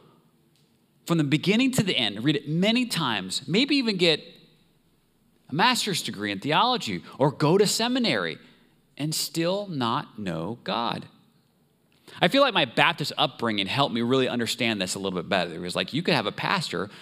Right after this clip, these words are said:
who isn't born again or isn't saved. And I was like, "What? How, how does that even happen?" And as you get older and you see, <laughs> kind of encounter some of the people in your lives, you realize, "Oh, I've seen that." You know,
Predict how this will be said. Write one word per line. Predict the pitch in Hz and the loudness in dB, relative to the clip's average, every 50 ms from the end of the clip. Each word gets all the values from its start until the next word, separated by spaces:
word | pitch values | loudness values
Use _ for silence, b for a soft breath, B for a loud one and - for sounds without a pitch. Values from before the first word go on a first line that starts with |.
| B B B B | B B B B
who | 139 139 147 | 2 4 4
isn't | 151 143 156 143 117 - - - - - - - - 135 | 4 2 0 -2 -4 -6 -14 -20 -20 -20 -20 -14 -4 0
born | 147 160 160 | 2 2 2
again | 160 208 220 151 110 87 | 2 0 0 0 0 0
or | 85 120 | -2 -4
isn't | 113 123 123 | -4 -4 -4
saved. | - - 190 190 - 90 - | -4 -2 0 0 0 -2 -4
And | - | -6
I | 98 | -8
was | 92 98 | -6 -6
like, | 175 - - 87 | -8 -10 -10 -10
"What? | - 107 143 214 254 - | -4 -2 -2 -2 -2 -6
How, | - - 151 170 185 - | -4 -2 0 0 0 0
how | - 147 185 | 0 0 2
does | 233 220 | 2 2
that | 196 175 151 | 2 0 0
even | 131 117 104 | 0 -4 -4
happen?" | - - - 131 131 127 - - 85 - - - B B B B B B B B B | -6 -6 -4 -4 -4 -4 -6 -12 -16 -16 -18 -20 B B B B B B B B B
And | 104 107 | -2 0
as | 110 120 - 139 | 2 2 2 0
you | 156 | 0
get | 139 147 117 | 0 0 2
older | 107 113 117 113 123 | 2 2 0 0 0
and | 120 113 | 0 0
you | 107 98 | 0 0
see, | - - 139 135 127 123 123 B B B B B - | 0 0 0 0 0 -2 -4 B B B B B -10
<laughs> | - - - - | -10 -10 -10 -8
kind | - 151 135 117 | -6 -4 -2 -2
of | 98 | -2
encounter | 98 92 92 - - 143 147 147 127 104 98 95 - | -2 -2 -4 -4 -2 0 0 2 0 -2 -4 -6 -8
some | - - 135 117 | -6 -4 -4 -2
of | 90 | -4
the | 87 | -4
people | - - 151 147 - 101 95 | -4 -4 -6 -4 -2 -4 -4
in | 90 | -4
your | 92 90 | -4 -2
lives, | 95 117 127 120 104 | 2 2 2 2 0
you | 107 104 | -2 -2
realize, | 104 101 98 98 - B B B B | 0 0 0 -2 -4 B B B B
"Oh, | - 165 160 | -2 0 0
I've | 175 160 | 0 -2
seen | - 123 92 | -4 -4 -4
that." | 82 82 90 - - - _ _ _ _ _ _ _ _ _ _ _ _ _ _ - | -4 -6 -8 -10 -12 -20 _ _ _ _ _ _ _ _ _ _ _ _ _ _ -8
You | 104 98 | -4 -4
know, | 98 110 120 | -4 -4 -6